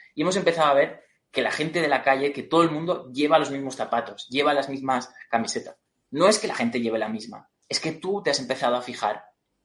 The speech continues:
en esa camiseta. Entonces, el sistema reticular del cerebro lo que hace es eso, es coger un objetivo y dirigirte hacia él y relacionar la visión con todo eso. Entonces, nosotros vamos a aprender a programar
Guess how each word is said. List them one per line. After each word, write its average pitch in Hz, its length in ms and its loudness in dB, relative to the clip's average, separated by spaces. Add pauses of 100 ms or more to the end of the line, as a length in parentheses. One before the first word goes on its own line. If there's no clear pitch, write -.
(160)
en 110 160 -16
esa - 160 -6
camiseta. 101 520 -12 (640)
Entonces, 190 680 -2 (500)
el 123 80 -6
sistema 175 320 -2
reticular 151 340 -2
del 139 120 -2
cerebro 143 280 2
lo 127 120 2
que 123 80 -4
hace 123 140 -6
es 117 100 -2
eso, - 280 -6
es - 400 -6
coger 175 280 -4
un 214 80 0
objetivo 220 640 -2
y 302 60 0
dirigirte 180 400 0
hacia 170 200 4
él 165 300 0
y 240 160 -4
relacionar 143 460 -4
la 147 60 -6
visión - 340 -2 (640)
con 107 240 -6
todo 113 200 -2
eso. - 300 -14 (720)
Entonces, 190 480 0
nosotros 202 240 -2
vamos 220 160 -2
a 196 60 -2
aprender 156 560 0
a 131 100 -6
programar 135 600 0